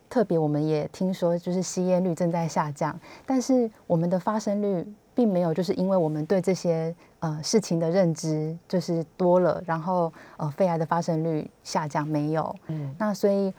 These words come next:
Speaker 1: 呃，为了，我们也好奇说到底在这些危险因子里面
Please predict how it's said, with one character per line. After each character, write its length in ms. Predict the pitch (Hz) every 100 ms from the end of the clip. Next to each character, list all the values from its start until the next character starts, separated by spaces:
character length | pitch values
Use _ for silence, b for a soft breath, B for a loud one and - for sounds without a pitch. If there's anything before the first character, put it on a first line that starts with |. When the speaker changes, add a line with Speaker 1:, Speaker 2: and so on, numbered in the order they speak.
| b _ _ -
Speaker 1:
呃， 120 | 180 170
为 140 | 214
了， 220 | 196 160 -
我 80 | 165
们 100 | 196
也 80 |
好 240 | 185 226 196
奇 180 | - 165
说 240 | 180 175
到 160 | 208 180
底 140 | 151
在 140 | 190
这 120 | 185 202
些 140 | 196
危 160 | 175 170
险 180 | 160
因 160 | 165 165
子 140 | 175
里 160 | 151 143
面 240 | 160 160